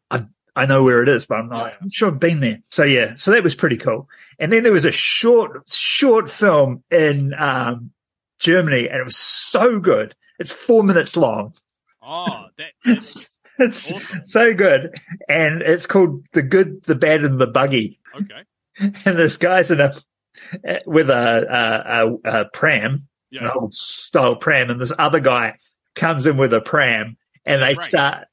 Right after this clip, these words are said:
Speaker 1: the competitive dads at a playground
Speaker 2: Yeah.
Speaker 1: get into a stroller standoff when a sustainability argument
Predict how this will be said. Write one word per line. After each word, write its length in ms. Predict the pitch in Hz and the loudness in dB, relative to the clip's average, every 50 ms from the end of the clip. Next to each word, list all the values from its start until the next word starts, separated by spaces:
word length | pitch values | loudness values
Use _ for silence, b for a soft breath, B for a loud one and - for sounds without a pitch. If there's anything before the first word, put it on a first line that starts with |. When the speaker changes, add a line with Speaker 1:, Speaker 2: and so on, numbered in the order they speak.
| _ | _
Speaker 1:
the 180 | 160 151 147 127 | -2 -2 -2 -2
competitive 920 | - - - 185 160 139 135 - 180 180 170 175 - - 165 131 - - - | -2 0 0 0 2 2 0 0 0 2 2 0 2 2 0 0 0 -2 -2
dads 340 | 135 127 139 143 127 - | 0 2 2 0 0 -2
at 100 | 151 117 | -2 -2
a 40 | 123 | -2
playground 760 | - - - 117 120 131 131 139 143 165 220 233 226 226 208 208 _ _ _ _ _ | -4 -4 -4 0 0 0 2 2 0 0 2 2 2 0 0 -2 _ _ _ _ _
Speaker 2:
Yeah. 240 | _ 110 107 110 107 - _ _ _ - | _ -20 -20 -20 -20 -20 _ _ _ -4
Speaker 1:
get 160 | - 135 123 | -2 0 0
into 300 | 117 123 113 - 104 95 | 0 -2 -2 -4 -2 -2
a 60 | - - | -2 0
stroller 600 | - - - - - 160 131 143 143 139 151 175 | 0 -2 -2 -2 0 2 2 2 2 2 2 2
standoff 880 | 147 - - - 202 156 127 117 110 101 104 101 98 98 - - - - - _ _ - | 0 0 -2 0 0 0 2 0 -2 -2 -4 -4 -4 -6 -10 -12 -16 -20 -20 _ _ -6
when 160 | - 120 117 | -4 -2 -2
a 40 | 113 | -2
sustainability 1400 | 104 - - - 139 - - - - - 185 160 160 156 151 151 123 107 - 160 147 143 139 139 - 180 170 - 139 | -2 -2 -4 -4 -2 -2 -4 -6 -2 0 0 0 2 2 2 0 0 2 0 2 2 2 2 0 2 0 0 2 2
argument 480 | 139 127 127 135 135 123 135 147 - | 0 0 2 0 0 0 0 -4 -4